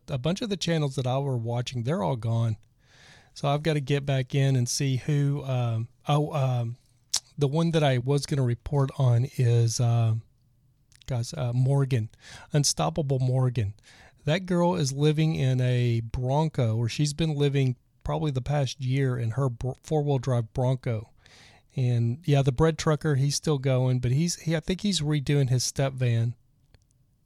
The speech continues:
Yeah, uh, Tasha Teeling says people drop out all the time.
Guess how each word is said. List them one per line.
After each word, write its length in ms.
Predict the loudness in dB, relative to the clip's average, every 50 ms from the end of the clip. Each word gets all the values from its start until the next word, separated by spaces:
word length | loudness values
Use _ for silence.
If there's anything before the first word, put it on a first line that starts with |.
| _ _ _ _ _ _ _ _ _ _ _ _ _ _ _ _ _ _ _ _ -2
Yeah, 160 | 0 0 2
uh, 340 | 2 0 0 0 0 0 0
Tasha 400 | -2 -2 -2 -2 0 0 -2 -4
Teeling 300 | -2 -2 0 2 2 0
says 180 | 0 -4 -6 -4
people 280 | -4 -4 -2 -2 -2
drop 300 | -2 0 -2 -2 -2 -2
out 160 | -4 -2 -2
all 200 | 0 0 0 0
the 120 | -2 -2 -4
time. 440 | -4 -4 -2 -2 0 -2 -2 -4